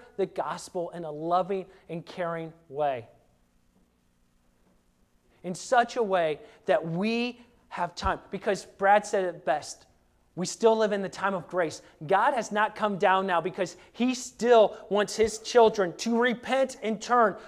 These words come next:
Do you not think that if a nation would repent and turn, that it would be beautiful? So let us not pray for just us to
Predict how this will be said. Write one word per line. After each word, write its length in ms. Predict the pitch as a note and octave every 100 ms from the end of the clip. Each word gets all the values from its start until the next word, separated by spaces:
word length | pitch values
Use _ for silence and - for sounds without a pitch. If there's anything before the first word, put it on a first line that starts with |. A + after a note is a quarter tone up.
| -
Do 80 | G3+
you 140 | B3+
not 400 | B3 C4 C4 B3+ - - -
think 260 | C#4 A#3+
that 160 | - G3
if 140 | F3 G3+
a 120 | F#3+
nation 640 | G3 G#3+ C4 C4+ - B3 - -
would 160 | A3 A3
repent 600 | B3 A3+ - C4 B3+ -
and 180 | G#3 A3
turn, 440 | - A#3+ B3+ C4 B3 - -
that 440 | A3 - - - _ _ _ _ _ _ _ _ _ _ _ _ _ _ _ _ _ _ _ -
it 60 |
would 120 | A3 G#3+
be 120 | G#3
beautiful? 800 | D#3+ F3 C4+ G#4 - F#3 D3+ - _ _ _ _ _ _ _ _ _ _ _ _ _ _ _ _ _ _ _ _ _ _ _ _ _ _ _ _ _
So 400 | - G#3+ F3 - - -
let 300 | D3+ G3 D#4
us 180 | -
not 340 | G#3 G3 D#3+ - _ _ -
pray 440 | - A#3 A3 G3 - -
for 180 | G3 F3+
just 360 | - A3+ -
us 140 | G#3 -
to 160 | F#3